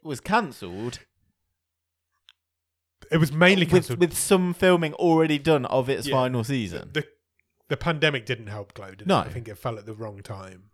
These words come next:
Speaker 2: and contracts expired whilst the
Speaker 1: They struggled to
Speaker 2: lockout
Speaker 1: get
Speaker 2: was
Speaker 1: people back
Speaker 2: Yeah.
Speaker 1: together.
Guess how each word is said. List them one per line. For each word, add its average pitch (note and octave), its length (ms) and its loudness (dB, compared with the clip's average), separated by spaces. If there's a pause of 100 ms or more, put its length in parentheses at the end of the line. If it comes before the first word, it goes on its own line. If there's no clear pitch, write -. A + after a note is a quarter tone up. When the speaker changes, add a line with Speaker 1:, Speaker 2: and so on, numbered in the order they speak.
Speaker 2:
and F#2+ 180 -20 (580)
contracts C3 440 -6
expired G#2+ 500 -6
whilst G#2+ 300 -6
the G#2 100 -10
Speaker 1:
They D#3+ 160 -4
struggled D#3+ 300 -2
to D#3 60 -4
Speaker 2:
lockout G#2 100 -6
Speaker 1:
get D#3 180 2
Speaker 2:
was - 60 -18
Speaker 1:
people C3 300 -4
back B2 240 -6
Speaker 2:
Yeah. C3 160 -4
Speaker 1:
together. - 200 -14